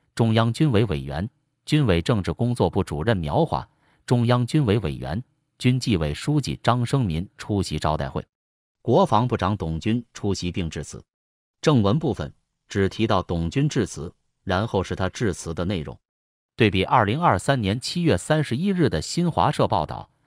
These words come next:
首段提到中央军委委员、国务委员兼国防部长李尚福致辞。中央军委委员、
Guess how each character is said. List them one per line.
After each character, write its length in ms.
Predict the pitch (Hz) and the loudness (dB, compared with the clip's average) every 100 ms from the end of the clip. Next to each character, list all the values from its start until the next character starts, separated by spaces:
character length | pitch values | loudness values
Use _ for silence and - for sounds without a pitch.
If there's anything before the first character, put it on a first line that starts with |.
| _ | _
首 260 | - - 95 | -2 2 4
段 160 | 104 92 | 4 2
提 160 | - | 0
到 220 | 87 76 - | 0 -2 -4
中 200 | - 135 | -2 0
央 140 | 127 127 | 0 0
军 160 | 160 143 | 0 2
委 160 | 107 | 2
委 140 | 101 71 | 0 -4
员、 280 | 69 85 131 _ _ _ | -4 -6 -6 _ _ _
国 160 | - 107 | 2 2
务 160 | 160 | 2
委 160 | 98 73 | 0 -2
员 260 | 71 90 135 | -2 -4 -2
兼 240 | 131 131 | -2 -2
国 220 | 123 104 | 0 0
防 200 | - 92 | 2 0
部 140 | 131 92 | 0 -2
长 240 | 78 85 | -2 -4
李 140 | 78 | -6
尚 240 | 69 117 80 | -2 -2 -2
福 180 | - 85 | -4 -4
致 140 | 78 | -4
辞。 200 | - 57 - _ _ _ _ _ | -6 -12 -16 _ _ _ _ _
中 180 | 143 139 | 4 4
央 220 | 143 143 | 4 4
军 160 | 151 143 | 2 2
委 120 | 110 | 2
委 160 | 95 73 | 0 -4
员、 280 | 71 87 | -4 -6